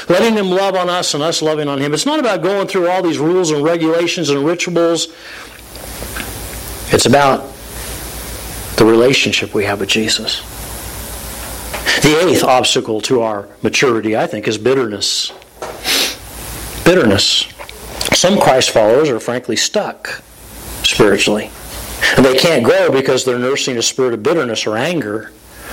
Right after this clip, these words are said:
towards someone else. Or they're harboring resentment toward God for something that has happened in their lives. You see, trials and tests will either make us better or bitter.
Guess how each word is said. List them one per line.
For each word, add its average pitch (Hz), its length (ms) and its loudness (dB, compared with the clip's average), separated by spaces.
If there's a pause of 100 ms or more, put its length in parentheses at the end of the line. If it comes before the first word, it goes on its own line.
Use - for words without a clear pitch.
(100)
towards 127 340 6
someone 110 320 4
else. - 500 -2 (240)
Or 156 80 8
they're 139 200 4
harboring 156 480 2
resentment 131 520 0
toward 120 280 -2
God 139 440 0
for - 360 0
something 156 420 2
that 120 160 2
has 113 140 0
happened 123 400 0
in 117 220 0
their 107 140 0
lives. 101 220 -2 (240)
You 165 80 2
see, - 340 0 (440)
trials 254 500 2
and 147 140 -2
tests - 720 -2 (440)
will 139 200 6
either 147 340 6
make 127 260 4
us - 260 0 (120)
better 120 640 0 (2250)
or 107 100 8
bitter. 95 500 4